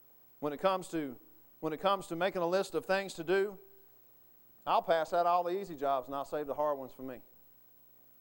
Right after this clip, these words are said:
Why? That's just the type of person I am. I'm not trying to brag on myself or nothing. I just, you know, all of us are wired differently in here tonight.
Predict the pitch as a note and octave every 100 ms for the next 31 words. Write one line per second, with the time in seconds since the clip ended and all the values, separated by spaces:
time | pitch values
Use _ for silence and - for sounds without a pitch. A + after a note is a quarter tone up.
0 | _ _ D#3 D3 A#2 - B2 C3 - B2+
1 | A#2 B2 A#2 A#2 A2+ A#2+ - - - _
2 | _ _ _ _ _ _ _ _ _ _
3 | _ D3 F3+ G#3 G3+ F3 F#3+ G#3 E3+ D#3
4 | E3 D#3 D#3+ E3+ D#3 F3 - - - -
5 | - - G3 G3 F3+ - - A#3 C#4 A#3+
6 | - F3+ F#3+ F#3 E3 E3+ C#3 C3+ B2+ B2
7 | A#2 A2+ G#2